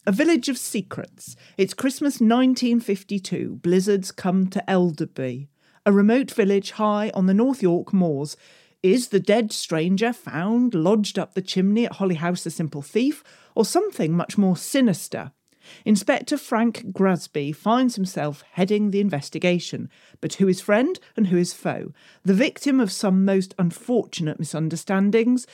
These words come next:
Grasby needs to clear his name. But as is often the way with the unlucky detective, things most certainly don't go according to plan. As the village is cut off by snow,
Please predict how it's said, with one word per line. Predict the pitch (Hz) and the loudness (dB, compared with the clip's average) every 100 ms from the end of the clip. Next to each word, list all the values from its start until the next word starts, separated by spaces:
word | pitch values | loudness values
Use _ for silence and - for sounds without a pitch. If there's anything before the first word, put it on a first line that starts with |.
| - _ | -20 _
Grasby | 202 233 294 | -2 -2 0
needs | 277 240 220 | 2 2 0
to | - | -10
clear | - 190 | -4 -2
his | 156 170 196 | -2 -2 2
name. | 208 175 - - - _ _ | 2 2 -4 -16 -20 _ _
But | - | -4
as | 185 180 | 0 2
is | 175 | 4
often | 269 - 185 | 2 2 -2
the | 156 | 0
way | 165 175 208 | 2 2 2
with | 185 | 0
the | 165 | -2
unlucky | 160 220 - 202 | 0 0 0 -4
detective, | 160 147 175 - 220 196 | -4 -4 -8 -6 -4 -4
things | - 226 240 240 | 0 2 2 2
most | 185 175 - | 0 -2 -4
certainly | - 262 - 175 | 0 0 0 -2
don't | 190 190 190 | 0 0 0
go | 180 175 | -2 -2
according | - - 170 156 156 | -8 -8 -6 -4 -6
to | 165 | -8
plan. | 180 - 165 131 - - _ _ - _ _ _ | -12 -6 -4 -4 -8 -16 _ _ -20 _ _ _
As | 175 | 0
the | 190 | 2
village | 175 240 285 240 | 4 4 4 0
is | 175 | -4
cut | - - 254 - | -6 -6 -4 -2
off | 202 190 | -4 -4
by | - 165 | -8 -8
snow, | - - 233 269 277 | -8 -2 0 2 0